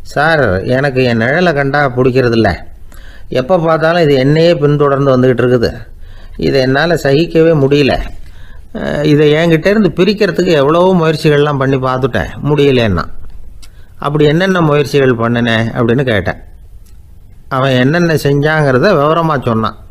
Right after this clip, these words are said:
அவன் என்ன பண்ணியிருக்கிறான், ஒரு பெரிய குழியை தோண்டி அதுல தன்னுடைய நிழலை புதைச்சிருவோம் அப்படின்னு முடிவு பண்ணிட்டு, அஹ், மண்வெட்டி எடுத்துக்கிட்டு தோட்டத்து பக்கம் போயிருக்கான். ஆழமா ஒரு குழியை தோண்டியிருக்கான். குனிஞ்சு பார்க்குறான்.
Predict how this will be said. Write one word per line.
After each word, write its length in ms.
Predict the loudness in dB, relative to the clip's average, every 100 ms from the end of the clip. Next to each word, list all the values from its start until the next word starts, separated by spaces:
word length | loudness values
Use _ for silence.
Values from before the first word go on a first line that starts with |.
| -18 -18 -18 -16 -18 -18 -18
அவன் 300 | -12 -4 -2
என்ன 180 | -2 0
பண்ணியிருக்கிறான், 920 | 0 0 0 0 -2 -2 -2 -2 -6 -12 -16 -16 -16 -4
ஒரு 240 | 0 0
பெரிய 420 | 2 4 4 4
குழியை 440 | 2 0 2 2 2
தோண்டி 420 | 2 0 0 -4 -8 -16 -18 -16 -16 -4
அதுல 280 | 0 0
தன்னுடைய 420 | 0 0 2 2 2
நிழலை 380 | 0 0 0
புதைச்சிருவோம் 680 | 0 0 0 2 2 2 -2 -6 -14 -20 -20 -12
அப்படின்னு 420 | -4 0 0 2
முடிவு 280 | 2 2 4
பண்ணிட்டு, 560 | 2 2 0 0 -4 -8 -16 -18 -18 -18 -10
அஹ், 220 | -4 -2
மண்வெட்டி 460 | -2 0 2 2 2
எடுத்துக்கிட்டு 580 | 2 2 0 2 2 2
தோட்டத்து 360 | 2 0 0
பக்கம் 280 | 0 0 0
போயிருக்கான். 360 | 2 2 0 -4 -12 -18 -8 -4
ஆழமா 500 | -2 0 0 2 2
ஒரு 200 | 0 2
குழியை 240 | 2 2 2
தோண்டியிருக்கான். 580 | 0 0 0 0 -2 -6 -16 -20 -20 -20 -14 -2
குனிஞ்சு 280 | 0 2 2
பார்க்குறான். 500 | 0 -2 -2 -4